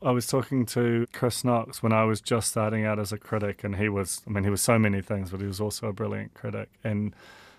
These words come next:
I, um, loaned him this, this record by a band I adored called Lightning Bolt. You know, this was a very unpopular band, two-piece. They made this sort of drony racket.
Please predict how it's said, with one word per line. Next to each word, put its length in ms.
I, 360
um, 500
loaned 320
him 180
this, 260
this 280
record 260
by 140
a 60
band 280
I 120
adored 520
called 340
Lightning 400
Bolt. 360
You 120
know, 100
this 160
was 100
a 60
very 220
unpopular 500
band, 440
two-piece. 580
They 100
made 180
this 100
sort 160
of 60
drony 500
racket. 540